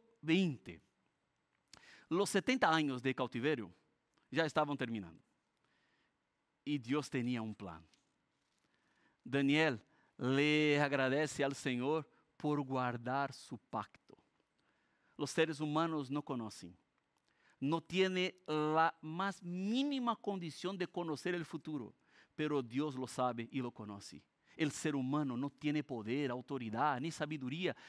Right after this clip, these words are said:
para alterar el futuro. Poco podemos hacer para modificar el gran panorama de los acontecimientos a través de los siglos o de milenios. Pero el gran Dios, ese Dios del cielo, es muy sabio.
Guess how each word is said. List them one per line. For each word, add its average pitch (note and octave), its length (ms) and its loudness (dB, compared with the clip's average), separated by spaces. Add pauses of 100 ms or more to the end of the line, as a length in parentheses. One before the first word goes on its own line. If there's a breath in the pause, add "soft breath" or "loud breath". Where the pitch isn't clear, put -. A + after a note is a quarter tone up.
para F#3 200 2
alterar G#3 640 4
el G3 100 0
futuro. A2 520 -8 (760 soft breath)
Poco D4+ 280 2
podemos G3+ 480 2
hacer G3 400 2
para F#3+ 220 4
modificar F#3+ 800 0
el F#3+ 180 4
gran F#3+ 380 2
panorama G#3 580 2
de F#3 140 0
los F#3 180 0
acontecimientos F#3 1080 -4 (300 loud breath)
a F3 100 6
través F3 300 2
de F#3+ 80 2
los F3 140 0
siglos B3+ 440 0 (600 soft breath)
o D3+ 100 -4
de B2+ 80 0
milenios. D3 720 -6 (400 soft breath)
Pero C#3+ 320 2
el C3 140 0
gran C3 260 0
Dios, G#2+ 460 -8 (840 soft breath)
ese D#3 300 0
Dios D3+ 440 0
del C#3 180 -4
cielo, G#2 520 -6 (240)
es D3 180 -2
muy C#3 260 2
sabio. G2+ 440 -4